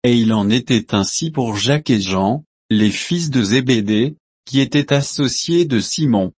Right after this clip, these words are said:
Ils saisirent pour eux-mêmes la parole adressée à Simon,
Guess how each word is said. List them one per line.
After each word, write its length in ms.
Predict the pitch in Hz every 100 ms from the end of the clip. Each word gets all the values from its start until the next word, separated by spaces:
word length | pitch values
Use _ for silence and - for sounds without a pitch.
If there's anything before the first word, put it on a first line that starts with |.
| _ _ _ _ _ _ _ _ _ _ -
Ils 180 | 127 123
saisirent 580 | - 147 123 160 170
pour 260 | 165 117 131
eux-mêmes 380 | 143 147 185 175
la 140 | 120
parole 420 | 104 110 101 104
adressée 600 | 127 127 110 123 - 170
à 140 | 165 123
Simon, 580 | - 113 101 92 120